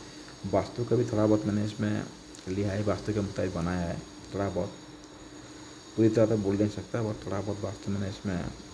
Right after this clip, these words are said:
प्रिपेयर किया है मैंने, वास्तु के मुताबिक लिया है, वास्तु के मुताबिक। तो उम्मीद करता हूँ आपको ये plan अच्छा लगेगा। अगर आपको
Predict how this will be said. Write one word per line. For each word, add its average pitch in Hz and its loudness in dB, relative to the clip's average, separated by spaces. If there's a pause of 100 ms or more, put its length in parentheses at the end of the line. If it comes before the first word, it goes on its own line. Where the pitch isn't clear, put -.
(1300)
प्रिपेयर 104 -4
किया 101 4
है 101 4
मैंने, 90 0
वास्तु 92 -4
के 98 0
मुताबिक 90 -2
लिया 85 -2
है, 95 -2
वास्तु - -4
के 92 -2
मुताबिक। 85 -4 (1400)
तो 120 6
उम्मीद 120 6
करता - -2
हूँ 120 2
आपको - 0
ये 117 2
plan 104 0
अच्छा - -2
लगेगा। 95 4 (2000)
अगर 127 2
आपको 113 4